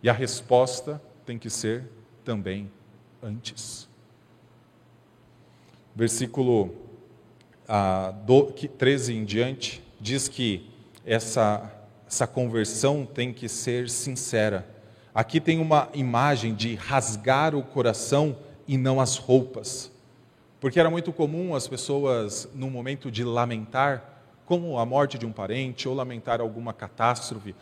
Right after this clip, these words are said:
rasgarem as roupas, trazer, ah, pano de saco, jogar cinza sobre as cabeças. Mas aqui a imagem é que tem que ser algo muito mais do que aquilo que a gente externaliza. Tem que ser algo interno, tem que ser uma mente, um coração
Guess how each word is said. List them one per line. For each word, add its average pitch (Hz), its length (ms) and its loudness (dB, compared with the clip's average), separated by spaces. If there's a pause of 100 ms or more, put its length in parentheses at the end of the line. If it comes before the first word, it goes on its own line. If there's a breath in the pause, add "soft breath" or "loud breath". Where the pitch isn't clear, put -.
(120)
rasgarem 131 480 2
as 110 140 -4
roupas, 120 480 -2
trazer, 113 420 -2 (240 loud breath)
ah, 104 220 -2
pano 120 260 -6
de 107 100 -6
saco, 113 760 -2
jogar 117 320 2
cinza 135 420 -4
sobre 117 220 -6
as 107 100 -12
cabeças. 113 680 -4 (520 soft breath)
Mas 127 160 4
aqui 170 200 2
a 175 60 6
imagem 156 420 2
é 151 60 -4
que - 100 -14
tem 165 140 -4
que 160 60 -8
ser 156 160 -2
algo 156 200 2
muito 190 220 -6
mais 170 160 0
do 160 100 -6
que 160 140 -4
aquilo 165 260 -2
que 156 120 -8
a - 20 -6
gente 151 400 -6
externaliza. 127 800 -4 (340 loud breath)
Tem 165 120 6
que 165 100 -4
ser 160 220 -2
algo 180 500 2
interno, 139 640 0 (220 loud breath)
tem 156 100 6
que 151 80 -4
ser 175 200 0
uma 170 160 -2
mente, 156 560 -2
um 123 100 -6
coração 151 800 0